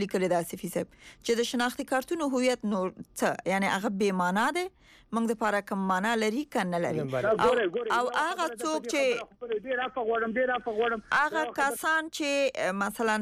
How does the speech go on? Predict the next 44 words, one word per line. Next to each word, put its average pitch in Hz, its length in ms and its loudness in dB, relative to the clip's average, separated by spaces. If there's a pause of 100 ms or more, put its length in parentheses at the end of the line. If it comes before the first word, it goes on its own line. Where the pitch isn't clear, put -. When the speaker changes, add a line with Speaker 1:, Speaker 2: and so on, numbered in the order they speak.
(100)
Speaker 1:
اه، 185 680 2
اجازه 226 300 0
راکړئ 269 280 0
وروره، 233 420 2
هغه 233 200 -2
کسان 240 440 0
چې، 226 300 2 (320)
اه، 190 220 2 (260)
په 190 180 0
پاکستان 233 480 -2
کې 233 140 -2
اوسېږي، 208 840 -2
د 214 140 2
کلونو 233 340 2
کلونو 190 320 0
را 180 140 2
پدې 185 180 -2
خوا، 214 120 0
شاید 302 220 0
افغانستان 262 460 -2
ته 240 120 4
ډېر 254 100 2 (100)
تګ 233 180 2
او 220 120 2
راتګ 214 280 0 (120)
هېڅ - 300 -4
وم 247 380 2
نه 165 120 -2
لري. 127 220 -2 (100)
Speaker 2:
بله. 147 220 2
Speaker 1:
هغو 339 220 2
هم 392 140 -4
پوښتنه 233 400 -2
کړې 185 220 0
ده 156 60 -4 (360)
چې 220 320 2
که 240 140 -2
موږ 277 120 -2 (180)
هېڅ 269 260 -2
نه 269 80 2
وځو 226 160 -2
د 202 60 2
افغانستان 180 640 0
نه 160 80 -6